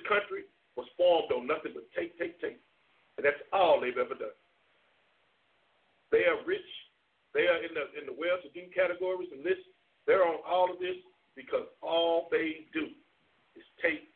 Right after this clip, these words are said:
take, take. And I'm talking about the people in this country. And if you think I'm talking about black folks, you got another thing coming. I can tell you a story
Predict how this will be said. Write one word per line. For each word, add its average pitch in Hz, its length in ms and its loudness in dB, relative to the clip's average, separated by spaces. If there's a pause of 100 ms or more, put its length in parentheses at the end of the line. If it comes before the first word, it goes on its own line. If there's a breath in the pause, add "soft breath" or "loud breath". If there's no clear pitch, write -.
(220)
take, - 240 -2 (160)
take. - 160 -6 (320 soft breath)
And - 80 -8
I'm 170 160 -2
talking 151 160 2
about - 240 0
the - 80 -20 (400)
people 165 240 0
in 160 80 0
this 156 240 -6
country. - 240 -2 (600)
And - 160 -10
if - 80 -20
you - 160 -20
think 170 160 10
I'm 156 80 8
talking 180 240 6
about 165 240 4
black 170 240 6
folks, 170 160 -2
you - 80 -18
got 143 240 6
another 139 240 2
thing 135 160 -8
coming. 120 240 -4 (2250)
I 202 160 2
can - 160 -12
tell 170 80 -2
you 151 160 -6
a - 80 -18
story 165 240 -2